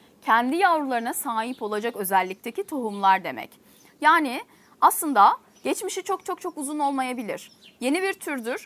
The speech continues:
ama yine de atalıktır. Çünkü doğal yollarla oluşmuştur, kendiliğinden çaprazlanmıştır vesaire.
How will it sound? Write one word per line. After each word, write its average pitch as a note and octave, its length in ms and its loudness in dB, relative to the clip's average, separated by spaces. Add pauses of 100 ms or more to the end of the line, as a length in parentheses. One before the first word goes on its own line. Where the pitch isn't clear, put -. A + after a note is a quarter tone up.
(100)
ama C#4+ 160 0
yine G4 260 -2
de C4 140 0
atalıktır. A#3+ 540 -6
Çünkü E4+ 340 -6
doğal D4+ 280 4
yollarla B3 460 2
oluşmuştur, F#3 560 -10
kendiliğinden G#3 680 0
çaprazlanmıştır F#3 1000 -4
vesaire. B3 640 0